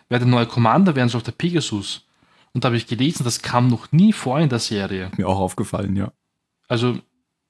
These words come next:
Speaker 1: ich hab das erst nachlesen müssen, weil ich dachte, das ist sich irgendwo mal vorgekommen und ich hab wieder mal nicht aufgepasst oder so.
Speaker 2: <laughs> Blinzeln.
Speaker 1: Aber <laughs> da hab ich geblinzelt.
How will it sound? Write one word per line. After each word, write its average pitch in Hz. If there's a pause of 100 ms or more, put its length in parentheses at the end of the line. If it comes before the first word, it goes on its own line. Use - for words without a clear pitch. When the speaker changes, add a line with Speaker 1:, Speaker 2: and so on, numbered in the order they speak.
Speaker 1:
ich -
hab 127
das 123
erst -
nachlesen 120
müssen, 117
weil 117
ich -
dachte, 113
das 104
ist 120
sich -
irgendwo 110
mal 107
vorgekommen 117
und -
ich 113
hab 107
wieder 107
mal 98
nicht 98
aufgepasst 104
oder 98
so. 120 (260)
Speaker 2:
<laughs> -
Blinzeln. 120
Speaker 1:
Aber 95 (1080)
<laughs> -
da -
hab 117
ich 123
geblinzelt. 165